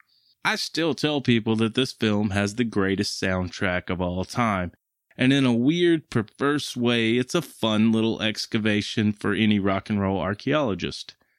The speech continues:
Have you ever watched Reefer Madness stoned? It's the same thing with this film. And I believe that you can watch this film, ironically, without feeling blasphemous.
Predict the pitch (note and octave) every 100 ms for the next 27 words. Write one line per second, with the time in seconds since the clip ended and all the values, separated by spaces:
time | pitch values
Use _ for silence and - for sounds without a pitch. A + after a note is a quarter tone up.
0 | _ _ - C3+ E3+ F#3+ F#3 D#3+ D3+ B2+
1 | C#3+ C#3+ C#3+ B2+ A#2+ G#2+ A2+ A2+ A2 -
2 | - G#2+ G#2+ A#2 A#2 - _ _ _ _
3 | _ _ _ D#3 D3+ - D3 C3 - C3
4 | B2 G#2 - A#2+ A2 G2+ G2 - G#2 -
5 | - F#2 A#1+ - _ _ _ _ _ _
6 | _ _ _ _ E3+ G3+ F#3+ F3+ D#3+ D3+
7 | D3 D#3 E3+ E3+ F3+ C#3+ G3+ - G#2+ F#2+
8 | - G#2+ G#2+ G#2 G2 A2 G#2+ D#3 D#3 G#2
9 | F#2+ F#2+ A2+ A2 G2 - - A2+ G#2+ G2+
10 | G#2 G#2 G#2+ B2+ - - F#2 E2+ D#2+ -